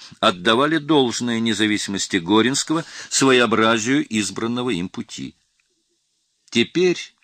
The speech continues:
либералы им не интересовались, консерваторы говорили о нем с ненавистью,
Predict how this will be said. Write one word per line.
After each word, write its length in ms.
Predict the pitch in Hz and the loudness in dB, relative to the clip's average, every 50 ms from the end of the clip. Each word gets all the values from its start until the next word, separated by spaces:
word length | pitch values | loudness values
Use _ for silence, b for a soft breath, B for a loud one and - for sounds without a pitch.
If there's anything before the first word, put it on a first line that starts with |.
| _ _ _ _ | _ _ _ _
либералы 640 | - 82 98 95 - 95 98 107 123 135 127 120 117 | -2 0 0 0 2 0 0 0 -2 -2 -2 -4 -4
им 280 | 117 113 110 110 101 - | -4 -4 -6 -8 -12 -12
не 460 | - - 92 95 95 98 98 95 92 | -8 -4 -2 -2 0 0 0 0 0
интересовались, 920 | 90 85 - - 80 78 76 - 73 73 82 117 143 156 147 - - - _ _ B B B B B B | -2 -4 -6 -6 -6 -6 -6 -6 -6 -4 -4 -6 -6 -8 -10 -10 -12 -12 _ _ B B B B B B
консерваторы 800 | - 120 123 127 - - 139 131 143 165 180 170 - - 80 76 | 0 0 2 2 4 4 4 4 4 2 2 0 -2 -4 -6 -6
говорили 400 | 65 65 78 80 85 82 80 78 | -6 -4 -4 -2 -2 -2 -2 -2
о 80 | 82 82 | -2 -2
нем 260 | 82 82 82 78 - | -4 -4 -6 -6 -4
с 200 | - - - - | 0 2 2 2
ненавистью, 720 | 117 117 117 127 139 147 143 135 135 - - - - 127 | 4 2 2 2 2 0 -4 -6 -8 -8 -10 -10 -14 -18